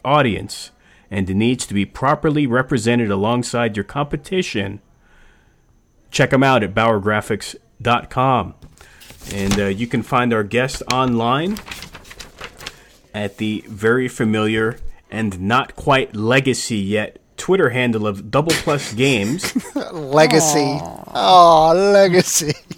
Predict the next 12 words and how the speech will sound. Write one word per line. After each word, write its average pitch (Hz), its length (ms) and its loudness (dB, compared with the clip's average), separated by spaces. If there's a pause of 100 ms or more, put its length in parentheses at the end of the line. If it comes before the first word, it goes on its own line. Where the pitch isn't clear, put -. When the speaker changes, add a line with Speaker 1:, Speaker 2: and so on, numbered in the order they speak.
(640)
Speaker 3:
Wasn't 285 260 -2
that 226 120 6
a 190 40 2
great 156 340 0
podcast? 143 880 -2 (420)
Speaker 1:
<laughs> - 400 -4
I'd 120 240 4
heard 139 220 6
a 127 60 6
lot 117 320 4
about 107 320 2
it. - 140 -8